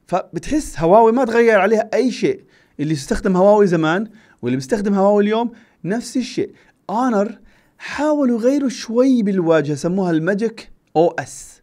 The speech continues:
بس أنا بالنسبة اللي بشوفها هي نفس السوفت وير تبع هواوي، نفس الشكل،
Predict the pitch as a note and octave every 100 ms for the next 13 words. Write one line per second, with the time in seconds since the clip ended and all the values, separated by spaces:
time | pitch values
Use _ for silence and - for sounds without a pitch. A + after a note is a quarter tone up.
0 | - D#3+ E3 A#3 A3 F#3+ G#3+ G#3 F#3 E3+
1 | E3 A#3 - F#3 F#3+ - - - - F#3+
2 | F#3 F#3 - - D#3+ F3+ G#3 G#3 - -
3 | - C3+ C3 B2 A#2+ - F#3+ G3 - F3+
4 | F3+ - _ - E3+ E3+ - C#3 A#2+ A#2
5 | F#3+ - _ - F3 F3 F#3+ - E3+ F3
6 | F#3